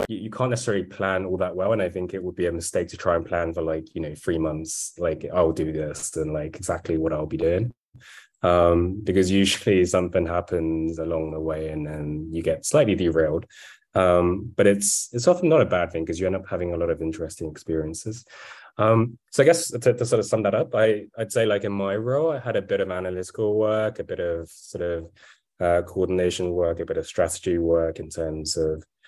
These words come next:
uh, reviewing strategic documents, in terms of looking at, you know,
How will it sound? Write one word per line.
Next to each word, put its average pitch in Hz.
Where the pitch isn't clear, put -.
uh, 80
reviewing 87
strategic 87
documents, 85
in 82
terms 82
of 80
looking 90
at, 82
you 107
know, 85